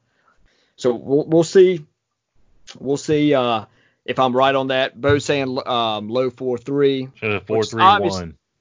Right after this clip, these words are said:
Speaker 1: Four three one. Okay, I'll say four two seven. We'll see. We'll see who gets it right. We'll keep up with this.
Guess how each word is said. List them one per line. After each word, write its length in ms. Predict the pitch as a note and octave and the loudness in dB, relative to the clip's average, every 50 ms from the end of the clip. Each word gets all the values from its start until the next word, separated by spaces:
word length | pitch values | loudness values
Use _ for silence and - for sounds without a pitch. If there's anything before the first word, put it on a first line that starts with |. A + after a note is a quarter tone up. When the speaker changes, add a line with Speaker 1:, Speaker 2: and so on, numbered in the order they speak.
| _ _ - | _ _ -10
Speaker 1:
Four 160 | - D3+ D3+ | -6 -6 -6
three 220 | D3+ D#3 D#3+ D#3 | -4 -4 -6 -4
one. 260 | D3+ C#3+ D#3 E3 E3 D#3 | -2 -2 -2 -2 -2 -4
Okay, 160 | C3+ - C#3 | -6 -6 -4
I'll 140 | B2 C3 B2+ | -4 -4 -4
say 180 | - C#3 C3+ | -6 -8 -10
four 200 | A#2 - C#3+ C3+ | -10 -8 -8 -8
two 120 | - C3+ B2+ | -8 -10 -12
seven. 380 | A2+ - D3 C#3+ C#3+ C#3+ C3 | -8 -6 -6 -4 -4 -8 -10
We'll 100 | B2 C3+ | -8 -10
see. 380 | B2+ - - C#3+ C#3 C3+ B2 _ _ _ _ _ - | -10 -6 -6 -6 -4 -6 -8 _ _ _ _ _ -12
We'll 100 | - D3 | -10 -10
see 180 | - - E3 D3+ | -4 -2 -2 -2
who 120 | D3 C#3 | -2 -4
gets 220 | C3+ D3+ B2+ - | -6 -8 -10 -10
it 80 | B2 G2+ | -12 -6
right. 220 | B2+ C3 A#2+ A#2 | -4 -2 -2 -2
We'll 120 | G#2+ A#2 B2 | -2 -4 -6
keep 240 | B2 - D3+ C#3 C#3+ | -4 -4 -4 -4 -4
up 60 | C3 | -4
with 80 | C3+ | -6
this. 120 | B2 A2+ | -6 -10